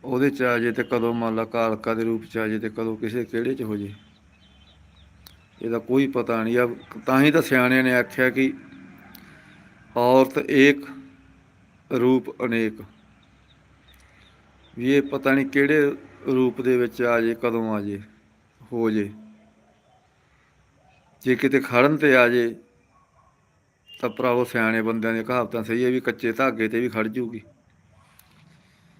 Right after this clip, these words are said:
ਤੇ ਜਦੋਂ ਭੱਜਣ 'ਤੇ ਆ ਜੇ ਤਾਂ ਫਿਰ ਭਵਾਂ ਦੀ ਸੰਗਲ ਪਾ ਲਿਓ ਤਾਂ ਵੀ ਨਹੀਂ ਖੜਦੀ ਇਹ। ਅੱਛਾ ਦੋਸਤੋ, ਇੰਨਾ ਕੁ ਤੁਹਾਡੇ ਨਾਲ ਫੇਰ ਕੋਈ ਮਨ ਸਾਂਝਾ ਕਰਾਂਗੇ।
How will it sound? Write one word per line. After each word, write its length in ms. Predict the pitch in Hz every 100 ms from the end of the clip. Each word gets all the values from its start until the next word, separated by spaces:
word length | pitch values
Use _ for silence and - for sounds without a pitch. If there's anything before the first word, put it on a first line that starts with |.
| _ - - _ _ -
ਤੇ 120 | -
ਜਦੋਂ 260 | 117 117 131
ਭੱਜਣ 400 | 135 123 113 113
'ਤੇ 140 | 110 131
ਆ 100 | 123
ਜੇ 100 | 123
ਤਾਂ 120 | 123
ਫਿਰ 100 | 120
ਭਵਾਂ 340 | 120 135 123 117
ਦੀ 200 | 123 120 - - _ _ _ _
ਸੰਗਲ 440 | - 127 120 120 117
ਪਾ 140 | 117
ਲਿਓ 100 | 120
ਤਾਂ 220 | 113 113
ਵੀ 120 | 120 127
ਨਹੀਂ 100 | 107
ਖੜਦੀ 340 | 101 101 110
ਇਹ। 140 | 92 92 - - _ - - - - - - - - - - - - -
ਅੱਛਾ 220 | - 131
ਦੋਸਤੋ, 400 | 127 127 - 135 135 - - - - - - - - - - _ -
ਇੰਨਾ 280 | 120 120 123
ਕੁ 100 | 123
ਤੁਹਾਡੇ 180 | 120 117
ਨਾਲ 120 | 120
ਫੇਰ 240 | 117 117 117
ਕੋਈ 200 | 123 123 - - - - - - -
ਮਨ 220 | 120 117
ਸਾਂਝਾ 360 | 113 113 123 139
ਕਰਾਂਗੇ। 400 | 131 120 123 151